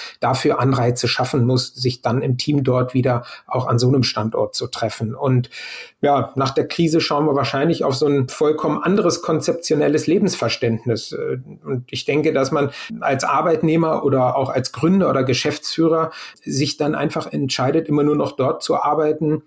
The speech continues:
wo man es jetzt in dem Moment gerade für richtig erachtet. Und das kann morgen irgendwie im Büro mit dem Team sein, aber übermorgen ist es vielleicht irgendwie ein Coworking Space und über-, übermorgen ist es vielleicht irgendwo ein anderer Ort, wo ich meinen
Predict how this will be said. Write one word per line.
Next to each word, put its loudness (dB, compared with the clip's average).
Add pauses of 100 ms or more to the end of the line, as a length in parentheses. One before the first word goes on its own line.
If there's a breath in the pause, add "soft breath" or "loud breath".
wo 2
man 2
es -2
jetzt 0
in 0
dem 2
Moment 2
gerade 0
für -2
richtig 0
erachtet. -4
Und 0 (160 loud breath)
das -2
kann -2 (340)
morgen 2
irgendwie 2
im 0
Büro 2
mit 2
dem 2
Team 4
sein, 4
aber 0
übermorgen 2
ist 0
es 0
vielleicht 0
irgendwie 0
ein 0
Coworking 2
Space 0
und 0
über-, 2
übermorgen 2
ist 0
es -2
vielleicht 0
irgendwo 2
ein 0
anderer 0
Ort, 0
wo 4
ich -2
meinen 0